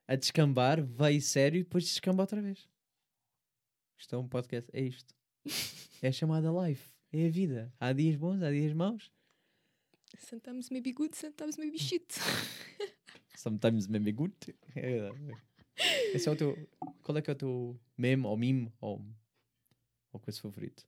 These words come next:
Speaker 1: Como é que tu dizes? Meme? Meme?
Speaker 2: Meme.
Speaker 1: Qual é o teu meme favorito?
Speaker 2: Why
Speaker 1: Atual.
Speaker 2: are you gay?
Speaker 1: <laughs> Essa é a tua cena. <laughs> É a tua cena, ok.
Speaker 2: É bué.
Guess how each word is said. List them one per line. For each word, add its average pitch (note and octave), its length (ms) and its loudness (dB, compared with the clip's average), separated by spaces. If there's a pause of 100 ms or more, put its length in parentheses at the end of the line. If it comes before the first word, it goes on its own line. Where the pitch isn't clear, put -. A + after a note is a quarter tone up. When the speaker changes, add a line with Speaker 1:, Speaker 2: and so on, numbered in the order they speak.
(120)
Speaker 1:
Como C3+ 80 -12
é - 20 -10
que - 60 -14
tu A#2 60 -10
dizes? G2+ 200 -10
Meme? B2 320 -4
Meme? C3 320 -4 (440)
Speaker 2:
Meme. A3+ 340 -2 (480)
Speaker 1:
Qual A#2 140 -2
é - 20 0
o A2 40 -6
teu A#2+ 100 -4
meme A2 240 -4
favorito? G#2 520 -8 (1700)
Speaker 2:
Why G3 140 -4
Speaker 1:
Atual. G#3 300 -4
Speaker 2:
are G#3 100 0
you G3+ 200 -2
gay? F#3 160 -6 (600)
Speaker 1:
<laughs> - 180 0
Essa A#2 500 4
é - 20 0
a - 60 -6
tua G2+ 160 -8
cena. G2 220 -10 (140)
<laughs> G#3+ 400 -2 (840)
É - 60 -6
a A2 40 -4
tua - 180 -20
cena, - 260 -14
ok. - 240 -20 (1300)
Speaker 2:
É B3 140 -8
bué. G#3 320 -6